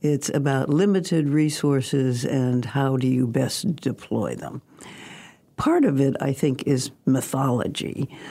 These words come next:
about economics. I, it is thought to be more precise and accurate than it actually is. And I've often thought I was lucky because I was really interested in public policy.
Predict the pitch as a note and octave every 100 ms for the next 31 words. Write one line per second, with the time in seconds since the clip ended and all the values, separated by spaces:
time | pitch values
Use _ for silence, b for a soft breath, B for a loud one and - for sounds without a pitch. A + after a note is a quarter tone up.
0 | B - B2 A#2 A2+ A#2+ A#2+ A2 G#2+ D#2+
1 | - - G2+ - - B2 - B B B
2 | - D3 - - D3+ - - C#3 - -
3 | A#2 C3+ C3 B2+ - - B2+ A2 - C#3+
4 | B2+ B2+ - A#2 - A#2+ C3+ - A#2+ A2+
5 | - - C3 B2 A#2 - C#3+ C#3+ - -
6 | B2+ A#2+ A#2 A#2 - D#3+ D3 - D3 -
7 | B B B - D3+ D#3+ F3 A#3 G#3+ D#3+
8 | F#3 E3 E3+ E3+ F3 D3 C#3 D3 D3 -
9 | - B B B C3+ D#3 F3+ G3 B3+ G#3
10 | D#3+ E3+ G#3+ F#3 D#3 - D3+ D3 - C3+
11 | C3 B2 - D3+ B2+ - - D#3+ E3+ A#2
12 | - - -